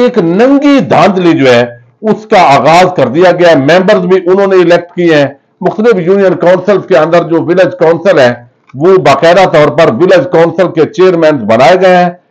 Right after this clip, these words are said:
ताकि ज्यादा से ज्यादा वो जो लोग हैं वो मुस्लिम लीग नून के कारकुन की हैसियत से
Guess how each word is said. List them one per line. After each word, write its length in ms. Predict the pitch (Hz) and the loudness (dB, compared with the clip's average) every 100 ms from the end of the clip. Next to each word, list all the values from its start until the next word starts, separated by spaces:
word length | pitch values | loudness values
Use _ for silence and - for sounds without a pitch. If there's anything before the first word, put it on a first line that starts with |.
| _ 180 | _ -2
ताकि 300 | 165 170 135 | 0 0 -2
ज्यादा 360 | 101 165 196 240 | 0 0 2 2
से 160 | 220 147 | 0 0
ज्यादा 420 | 139 147 180 180 | 2 2 2 2
वो 160 | 151 233 | 0 -2
जो 160 | 226 190 | 0 0
लोग 280 | 165 165 | 2 2
हैं 280 | 151 143 139 _ _ 190 | 2 0 -4 _ _ -6
वो 120 | 226 | -2
मुस्लिम 380 | 202 196 208 165 | -2 0 -2 0
लीग 260 | 180 202 165 | -2 0 -2
नून 320 | 143 190 202 | 0 0 -2
के 220 | 190 196 | 0 -2
कारकुन 680 | 185 202 190 196 - 254 254 | 0 0 2 0 -2 -2 -2
की 180 | 190 170 | -2 -2
हैसियत 380 | 131 151 156 160 | -2 -2 -4 -2
से 140 | 98 | -4